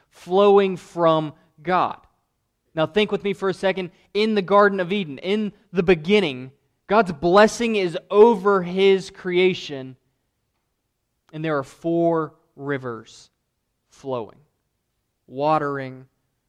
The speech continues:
the land. And when Christ returns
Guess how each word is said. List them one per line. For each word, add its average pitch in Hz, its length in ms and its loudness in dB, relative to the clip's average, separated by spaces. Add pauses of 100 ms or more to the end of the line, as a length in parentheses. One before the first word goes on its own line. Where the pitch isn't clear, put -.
(320)
the 143 140 -8
land. 117 380 -6 (2250)
And 175 120 -4
when 175 180 -4 (160)
Christ 220 480 0
returns 196 1040 -4